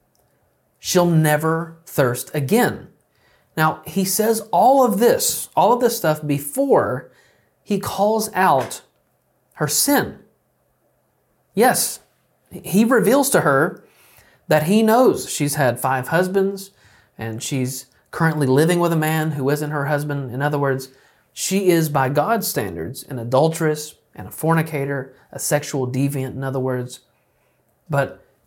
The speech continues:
Jesus began by offering himself to her. He is the living water. And he essentially says, "Stop trying to satisfy yourself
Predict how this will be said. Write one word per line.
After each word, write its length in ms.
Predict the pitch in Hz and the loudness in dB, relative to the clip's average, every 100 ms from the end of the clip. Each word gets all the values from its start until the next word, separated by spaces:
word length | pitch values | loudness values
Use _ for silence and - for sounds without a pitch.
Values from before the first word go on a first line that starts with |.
| 151 | -6
Jesus 400 | 123 190 202 202 | -2 0 0 -2
began 520 | - 156 147 135 143 | 0 0 0 0 -2
by 420 | 139 127 123 123 - _ _ _ - | -2 -2 -2 -6 -12 _ _ _ -6
offering 380 | 151 170 160 135 | -4 -2 -2 -4
himself 580 | 127 - 196 220 220 | -6 -6 -4 -4 -4
to 120 | - - | -8 -8
her. 200 | - - _ _ _ _ _ _ _ _ _ _ _ _ _ _ _ _ _ _ | -10 -18 _ _ _ _ _ _ _ _ _ _ _ _ _ _ _ _ _ _
He 260 | 180 196 | -2 4
is 180 | 185 202 | 4 4
the 80 | 160 | 4
living 300 | 156 156 147 | 4 4 4
water. 340 | 156 202 - - _ _ _ _ _ _ _ - | 2 0 -4 -18 _ _ _ _ _ _ _ -6
And 120 | 156 | 0
he 80 | 156 | 2
essentially 420 | 139 175 180 151 | 2 0 2 0
says, 460 | 147 147 139 139 - _ _ _ | 2 2 2 0 -10 _ _ _
"Stop 640 | - - - 156 185 196 - | -14 -6 0 0 0 -4 -8
trying 400 | - 165 151 147 | 0 2 2 0
to 80 | |
satisfy 600 | 135 - 139 135 - 127 120 | -4 0 0 0 -2 -2 -2
yourself 640 | 123 - 117 92 - - | -4 -4 -4 -4 -10 -20